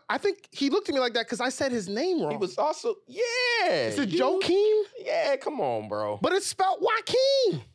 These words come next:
Speaker 2: Finished fourth in the M V P vote one year. So, but he's a high-level role player, so I think your reaction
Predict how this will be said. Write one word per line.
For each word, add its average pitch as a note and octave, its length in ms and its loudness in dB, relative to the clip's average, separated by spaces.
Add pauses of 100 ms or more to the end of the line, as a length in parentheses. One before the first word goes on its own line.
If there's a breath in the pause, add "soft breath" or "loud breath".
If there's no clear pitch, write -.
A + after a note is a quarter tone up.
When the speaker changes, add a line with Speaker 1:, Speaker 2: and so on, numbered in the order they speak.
(140)
Speaker 2:
Finished G#3 480 -6
fourth D#3+ 420 -4
in D3+ 80 -2
the C#3 100 0
M D3 80 -2
V C#3+ 180 -10
P C#3+ 220 -6
vote A#2+ 300 -2
one A2+ 280 -4
year. A#2 120 -2
So, C#3 120 -8
but F#3 240 -2 (180 loud breath)
he's D#4+ 180 0
a G4+ 60 0
high-level G3 680 0
role D3+ 240 0
player, C3+ 220 -2
so C3+ 160 -2
I C3+ 40 0
think D3+ 320 -4
your D3 160 2
reaction B2+ 760 -4